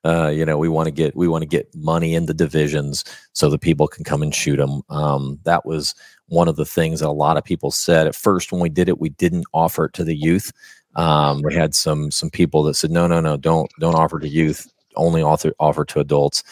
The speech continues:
Um, we did that the first year. The second year, we had, well, what happened was, is the youth were all signing up for the adult divisions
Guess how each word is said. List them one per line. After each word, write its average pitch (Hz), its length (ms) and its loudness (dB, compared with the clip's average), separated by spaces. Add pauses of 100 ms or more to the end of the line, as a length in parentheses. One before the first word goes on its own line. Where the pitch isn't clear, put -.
(440)
Um, 73 600 2
we 85 80 0
did 87 140 4
that 85 140 2
the - 60 -8
first 82 360 0
year. 80 160 2
The 71 80 -4
second 80 380 0
year, 78 300 0 (320)
we 87 160 2
had, 80 440 2
well, 101 260 0 (140)
what 95 120 2
happened 87 400 -2
was, 76 280 2
is 76 160 -4 (380)
the 87 100 2
youth 85 640 0 (480)
were 90 140 4
all 92 160 4
signing 92 400 -2
up 87 120 -2
for - 80 -8
the 92 100 0
adult 85 320 2
divisions 98 540 0